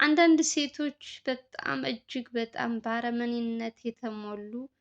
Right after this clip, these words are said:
የሰው ማንነታቸውን የረሱ ከሰውነት ወደ እንስሳ የተቀየሩ ብዙዎች አሉ። እና እግዚአብሔር ይቅር ይበለን። የእውነት የምታዩት ነገር የውሸት ነው ይበለን። እኔ እንጃ ማመን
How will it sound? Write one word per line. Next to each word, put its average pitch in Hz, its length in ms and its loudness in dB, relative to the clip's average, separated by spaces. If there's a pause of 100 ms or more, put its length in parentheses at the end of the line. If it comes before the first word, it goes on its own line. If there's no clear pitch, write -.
(380)
የሰው 262 380 0
ማንነታቸውን 226 1120 -4
የረሱ 220 440 -6 (320)
ከሰውነት 254 1000 -2
ወደ 220 260 -2 (260)
እንስሳ 233 400 -2 (100)
የተቀየሩ 220 840 -6 (600)
ብዙዎች 277 560 -2
አሉ። 208 180 -2 (1200)
እና 294 120 2
እግዚአብሔር 320 480 6
ይቅር 285 280 -4
ይበለን። 269 460 -4
የእውነት 277 420 -4 (380)
የምታዩት 277 680 -4
ነገር 254 360 -4
የውሸት 247 560 -4
ነው 240 140 -2
ይበለን። 226 460 -2
እኔ 233 240 -4
እንጃ 220 360 -6
ማመን 269 400 -2